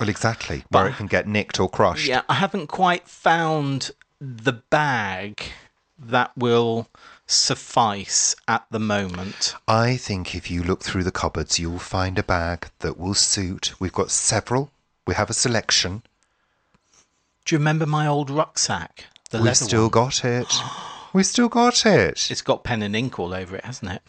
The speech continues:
Speaker 1: Well, you could maybe clean it with leather cleaner.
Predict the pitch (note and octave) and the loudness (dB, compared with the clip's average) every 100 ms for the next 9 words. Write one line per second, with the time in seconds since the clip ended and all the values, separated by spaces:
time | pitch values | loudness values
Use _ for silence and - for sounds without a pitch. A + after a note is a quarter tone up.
0 | - D3 D#3 E2+ - F#2 D#2+ D#2+ D2+ D2+ | -6 -2 -2 -2 -6 -8 -4 -6 -6 -8
1 | D2 C#2 C2+ - - F2+ D#2 F2+ B2+ G#2 | -8 -10 -14 -12 -8 -4 -4 -4 -4 -4
2 | - F2 E2+ F#2 - F2+ E2 G#2+ F#3 | -2 -2 -2 -4 -4 -4 -2 -2 -4